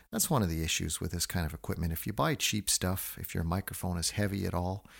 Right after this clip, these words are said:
the boom arm's gonna start sagging on you, or it's just not gonna hold up, or the screws are gonna strip. So I figured I would spend a little bit of extra money, get the good piece of equipment,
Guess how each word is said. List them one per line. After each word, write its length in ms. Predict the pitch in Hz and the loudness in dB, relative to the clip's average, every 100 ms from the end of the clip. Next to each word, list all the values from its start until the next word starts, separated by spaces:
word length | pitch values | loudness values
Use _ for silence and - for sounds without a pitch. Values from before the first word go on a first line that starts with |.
| - - - - - | -20 -20 -20 -20 -8
the 60 | |
boom 240 | 101 120 110 | 0 4 6
arm's 240 | 104 98 | 4 2
gonna 160 | - 90 | 0 0
start 320 | - - - | 0 -2 2
sagging 560 | - 139 139 143 143 135 | 6 8 6 6 4 2
on 200 | 131 131 | 2 0
you, 280 | 131 151 - | -2 -4 -2
or 160 | 90 85 | -2 0
it's 100 | - | 0
just 220 | - - | 0 2
not 160 | 92 | 0
gonna 160 | - 80 | 0 -2
hold 340 | - 92 92 | 0 0 2
up, 240 | 110 139 - | 0 -2 -4
or 80 | 73 | -6
the 120 | - | 0
screws 420 | - - 120 117 | 0 2 2 2
are 60 | 113 | 0
gonna 180 | 110 101 | 2 2
strip. 380 | - 120 - | 0 -2 2
So 320 | - - 90 90 - - - - - - | 2 4 2 -2 -10 -18 -20 -20 -10 -6
I 60 | |
figured 300 | - 262 170 | -2 2 4
I 40 | 104 | 6
would 120 | 90 | 4
spend 260 | - 95 | 4 2
a 60 | 90 | 2
little 200 | 143 220 | 0 0
bit 140 | 165 | 0
of 140 | 127 117 | 0 0
extra 320 | 104 - 98 | -2 -2 0
money, 420 | 90 92 98 104 - - | 2 2 0 -2 -10 -6
get 200 | 104 - | -4 -4
the 60 | |
good 300 | 87 - 131 | -4 0 -2
piece 240 | - 113 - | 0 -2 -2
of 100 | 90 | -4
equipment, 600 | - 95 - 92 - | -4 -2 0 0 -2